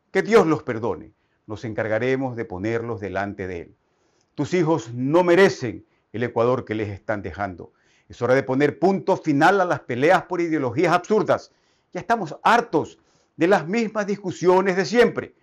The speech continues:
Esto no se trata de izquierda o derecha, de capitalismo o socialismo.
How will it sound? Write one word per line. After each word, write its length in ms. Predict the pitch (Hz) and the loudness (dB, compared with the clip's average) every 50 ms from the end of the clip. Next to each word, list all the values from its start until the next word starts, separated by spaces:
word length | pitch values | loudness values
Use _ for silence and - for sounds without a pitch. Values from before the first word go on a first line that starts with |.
| _ _ _ _ _ _ _ _ | _ _ _ _ _ _ _ _
Esto 220 | _ 98 - - 131 | _ -14 -8 -6 -6
no 80 | 143 | -4
se 140 | 127 - 156 | -4 -4 -4
trata 400 | - - - - 165 - 165 156 | 2 4 6 6 6 4 2 2
de 80 | 151 147 | 0 0
izquierda 580 | - - - 156 180 190 190 190 175 180 185 | -4 -4 -2 4 6 6 6 6 6 6 6
o 60 | 185 180 | 6 6
derecha, 500 | 180 185 202 190 - - 139 104 - - _ _ _ _ _ _ _ _ _ | 6 8 8 8 6 4 -2 -8 -10 -12 _ _ _ _ _ _ _ _ _
de 120 | 107 107 | -10 0
capitalismo 760 | - 151 147 147 170 165 - 165 156 170 196 190 170 180 190 | 0 0 2 4 2 2 4 4 4 4 4 2 2 2 0
o 60 | 180 165 | 0 0
socialismo. 640 | 180 180 - 170 175 202 202 165 139 113 92 82 | 0 -2 0 0 2 2 2 0 0 -4 -8 -10